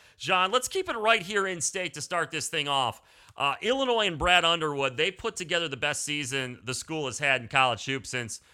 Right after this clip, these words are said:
they nearly won the championship with Bruce Weber coaching them back in two thousand five. They lost to Carolina that year. A real squeaker in that title game, but Illinois has been great all season. They're twenty and six overall entering the Big Ten tournament.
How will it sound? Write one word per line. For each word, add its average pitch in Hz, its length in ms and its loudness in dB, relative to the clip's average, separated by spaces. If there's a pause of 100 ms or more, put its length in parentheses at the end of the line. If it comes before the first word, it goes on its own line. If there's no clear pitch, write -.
(160)
they 131 120 0
nearly 151 260 2
won 139 220 2
the 107 40 -4
championship 117 840 0
with 104 140 -8
Bruce 127 260 -8
Weber 120 300 0
coaching 117 420 -6
them 113 320 0 (300)
back 131 240 8
in 110 80 -4
two 143 200 -4
thousand 120 440 2
five. 123 280 2
They 113 100 -6
lost 117 280 -2
to 107 60 -12
Carolina 113 560 0
that 110 260 -2
year. 110 300 -2 (300)
A 107 140 2
real 160 220 4
squeaker 151 480 -2
in 123 80 0
that 107 200 2
title 143 320 4
game, 123 240 2
but 131 120 -2
Illinois 190 380 0
has 160 100 -4
been 135 160 -6
great 147 240 -2
all 165 160 0
season. 151 420 -4
They're 117 80 -2
twenty 170 340 -4
and 156 80 -4
six - 300 -4
overall 143 480 0
entering 143 400 -4
the 131 80 -8
Big 135 220 -4
Ten 135 180 -4
tournament. 131 400 -4